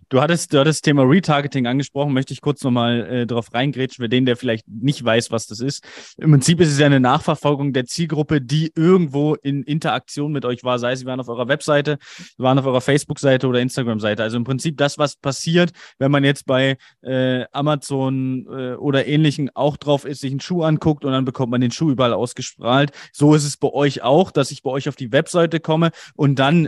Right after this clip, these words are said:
äh, auf den, äh, sozialen Netzwerken, Instagram, Facebook et cetera,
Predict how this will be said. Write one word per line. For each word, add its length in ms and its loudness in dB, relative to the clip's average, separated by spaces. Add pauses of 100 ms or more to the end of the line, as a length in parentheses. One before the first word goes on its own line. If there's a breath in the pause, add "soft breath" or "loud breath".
äh, 80 -2 (280)
auf 220 -8
den, 300 0
äh, 240 -4
sozialen 400 -4
Netzwerken, 800 -2
Instagram, 640 -4
Facebook 520 -8
et 120 -10
cetera, 340 -2